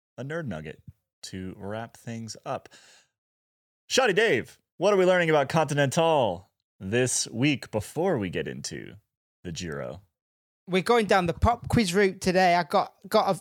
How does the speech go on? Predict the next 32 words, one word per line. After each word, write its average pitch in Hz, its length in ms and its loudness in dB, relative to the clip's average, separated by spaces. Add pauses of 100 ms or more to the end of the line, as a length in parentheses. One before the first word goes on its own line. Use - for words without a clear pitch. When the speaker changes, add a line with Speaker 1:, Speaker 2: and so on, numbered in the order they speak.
Speaker 2:
few 208 220 2
questions 220 520 0
to 220 120 2
ask - 180 -2
people. 202 440 2
So 208 260 2
first 240 420 2
up, - 140 -4 (400)
name 233 580 2
one 262 360 4
of 220 200 0
the 220 60 4
most 220 260 2
versatile 202 540 2
riders 175 420 4
in 226 220 0
the 233 80 0
Pro 202 260 2
Peloton 175 640 0
who 170 220 2
rides 170 300 2 (100)
Continental 185 840 0
tyres. 160 640 0 (440)
Right, 175 240 2
he 208 80 0
rides 175 280 4
C 247 300 4
X, - 340 2
mountain 196 360 2
bike 170 260 2 (140)
and 214 280 0
road, 175 480 4